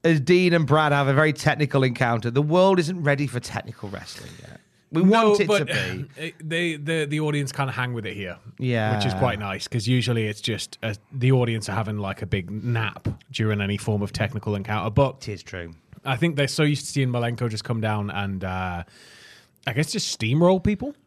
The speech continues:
Speaker 1: Yeah.
Speaker 2: The, it, it's one of those where, uh, Powers being able to, to ha-, not Powers, uh, Armstrong being able to hang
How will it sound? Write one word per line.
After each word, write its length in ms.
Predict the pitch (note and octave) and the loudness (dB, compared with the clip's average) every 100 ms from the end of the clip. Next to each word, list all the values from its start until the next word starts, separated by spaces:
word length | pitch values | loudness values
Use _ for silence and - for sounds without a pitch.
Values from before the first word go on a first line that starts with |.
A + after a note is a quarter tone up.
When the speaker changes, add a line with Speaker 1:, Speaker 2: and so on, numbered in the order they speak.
| - | 0
Speaker 1:
Yeah. 260 | C#3 D#3+ - - | 2 2 0 -8
Speaker 2:
The, 420 | - B2+ C#3 B2 A#2 | 0 4 6 4 2
it, 220 | B2 C3+ | 0 0
it's 120 | C3 | 2
one 140 | C#3+ | 4
of 60 | C3+ | 6
those 200 | B2+ A#2+ | 6 4
where, 680 | A#2 A#2 A2 G#2+ G#2 G2+ A#2 _ - | 4 4 2 2 0 -2 -6 _ -8
uh, 460 | A#2+ A2+ G#2+ G2+ F2 - G#2 C3 C#3 | -2 0 0 -2 -6 -12 -14 -6 -2
Powers 720 | - C#3+ C#3 C3 A2 - - - C3 - | 2 2 2 0 -2 -6 -10 -12 -14 0
being 220 | C3+ B2+ | 2 2
able 240 | B2 A#2 A2+ | 0 -2 -6
to, 360 | - A#2 G#2+ | -6 -4 -6
to 200 | - A#2 | -8 -8
ha-, 180 | G#2 - | -8 -8
not 280 | C3 G#2+ - | -6 -6 -4
Powers, 320 | - G2 A2+ | -2 0 0
uh, 160 | G#2+ G2+ - - | -2 -4 -6 -8
Armstrong 520 | A2+ A#2+ - A2+ G2+ | -4 -4 -4 -4 -2
being 120 | A2+ | -4
able 120 | A2 | -4
to 80 | G2+ | -6
hang 400 | F2+ A#2 F2+ E2+ | -4 -4 -4 -8